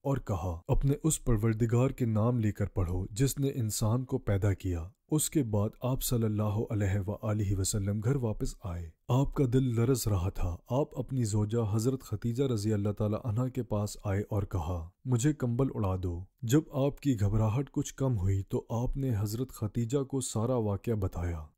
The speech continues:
उसके बाद हजरत खतीजा आप सल्लल्लाहु अलैहि व आलिहि वसल्लम को अपने चचाजाद भाई वर्का बिन नौफिल के पास ले गईं। वर्का बिन नौफिल उन लोगों में से थे जो मोहित थे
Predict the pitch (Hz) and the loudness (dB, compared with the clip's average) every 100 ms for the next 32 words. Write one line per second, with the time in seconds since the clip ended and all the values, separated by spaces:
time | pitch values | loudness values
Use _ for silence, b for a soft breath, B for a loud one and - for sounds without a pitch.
0 | - 165 - 147 117 104 104 - 127 110 | 2 2 4 2 2 2 0 -2 -2 0
1 | 123 - 107 - 113 110 110 - 123 139 | -2 -2 -4 0 2 2 2 0 -2 0
2 | - 117 110 104 104 101 - 107 107 101 | 0 2 2 2 2 2 0 0 0 0
3 | 104 104 110 107 110 107 - 107 110 - | 0 -2 0 2 2 0 0 -2 -2 -2
4 | 117 - - 147 135 - 117 139 113 110 | -4 -4 -4 -2 -2 -2 -2 0 2 2
5 | 110 87 95 104 104 110 139 123 117 107 | 2 2 2 2 0 0 0 0 2 2
6 | 107 110 139 127 123 107 107 - 101 95 | 0 2 -2 -2 -2 0 -2 -2 -2 0
7 | 90 87 85 - - 135 - 165 131 117 | -2 -4 -6 0 4 4 4 2 2 2
8 | 104 92 101 - - 175 139 117 135 170 | 0 0 -2 -2 0 0 4 2 2 0
9 | 156 131 123 - 117 110 117 113 110 110 | 0 -2 -4 -4 -4 -2 -2 0 2 2
10 | 131 - 90 85 | 0 -2 -4 -4